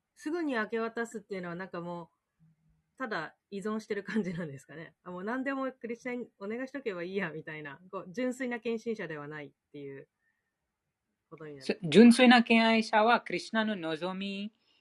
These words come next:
Speaker 2: 通りに行動します。
Speaker 1: はい。
Speaker 2: うん。
Speaker 1: はい。
Speaker 2: なんかその段階があります。例えば、あー、子供、ある子供が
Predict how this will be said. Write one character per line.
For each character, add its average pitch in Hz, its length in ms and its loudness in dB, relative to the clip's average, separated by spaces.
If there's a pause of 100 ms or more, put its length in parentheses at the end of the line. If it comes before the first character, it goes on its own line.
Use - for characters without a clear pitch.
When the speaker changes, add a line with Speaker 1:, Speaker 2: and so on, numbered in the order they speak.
(180)
Speaker 2:
通 156 160 6
り 175 120 0
に 208 100 -2
行 143 180 -2
動 127 80 -12
し - 40 -14 (200)
ま 196 140 -8
す。 - 120 -20 (240)
Speaker 1:
は - 80 -10
い。 - 20 -8
Speaker 2:
う - 20 -10
ん。 - 20 -10
Speaker 1:
は 185 140 -10
い。 156 60 -14
Speaker 2:
な 165 120 2
ん - 40 0
か 190 80 6
そ - 80 -2
の 190 160 0 (480)
段 170 260 6
階 190 180 2
が 175 80 2
あ 135 60 2
り 139 120 -6
ま 160 160 -6
す。 - 100 -20
例 147 140 -4
え 165 80 -4
ば、 196 180 0 (600)
あ 143 540 -2
ー、 - 40 -20 (120)
子 196 160 2
供、 220 300 4
あ 190 140 2
る 233 160 2
子 202 180 -2
供 185 240 -6
が 208 300 0